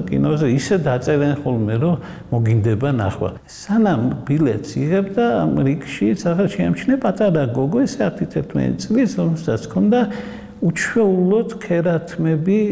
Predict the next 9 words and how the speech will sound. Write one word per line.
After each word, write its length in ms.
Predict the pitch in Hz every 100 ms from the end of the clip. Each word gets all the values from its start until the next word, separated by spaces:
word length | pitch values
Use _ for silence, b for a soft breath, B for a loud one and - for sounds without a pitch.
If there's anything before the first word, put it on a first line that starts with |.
| 185
დაახლოებით 640 | - 156 160 160 175 180 -
ისეთი, 340 | 147 170 -
როგორც 280 | 170 147 156
ალბინოსებს 800 | 143 120 120 120 110 113 117 -
აქვთო, 440 | 120 120 - - 269 269 B B B B B
რომელმა 540 | 165 247 240 208 156
ბავშვმაც 680 | 113 151 160 - - 120 107 -
მას 340 | 139 131 104 -
თხოვა, 560 | - - - 143 127 123